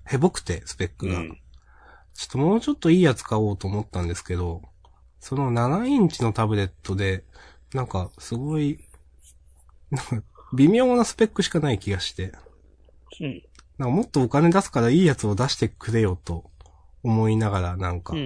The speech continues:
Speaker 1: 困ってました。
Speaker 2: うん。なるほど。あ、なんか、六月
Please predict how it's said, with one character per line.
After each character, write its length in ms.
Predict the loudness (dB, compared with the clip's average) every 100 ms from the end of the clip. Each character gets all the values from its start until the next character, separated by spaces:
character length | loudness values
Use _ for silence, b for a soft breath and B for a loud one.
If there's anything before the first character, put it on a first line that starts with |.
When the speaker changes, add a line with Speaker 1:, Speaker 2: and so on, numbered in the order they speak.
| -6
Speaker 1:
困 220 | -4 -2
っ 60 | -4
て 180 | -6 -8
ま 140 | -6
し 120 | -8
た。 200 | -10 -16 -16
Speaker 2:
う 1400 | -20 -20 -20 -20 -20 -20 -20 -20 -20 -20 _ -20 -18
ん。 0 |
な 60 | -18
る 40 |
ほ 180 | -18 _ _
ど。 60 | _ _ _ -4
あ、 240 | -4 -4 -16 -20 _ -20 _ -20 -16 -12
な 80 |
ん 120 | -10 -8
か、 240 | -6 -8 -10 _ -20 _ -20 _ _ _ -8
六 360 | -6 -4 0 2
月 480 | 2 0 -6 -6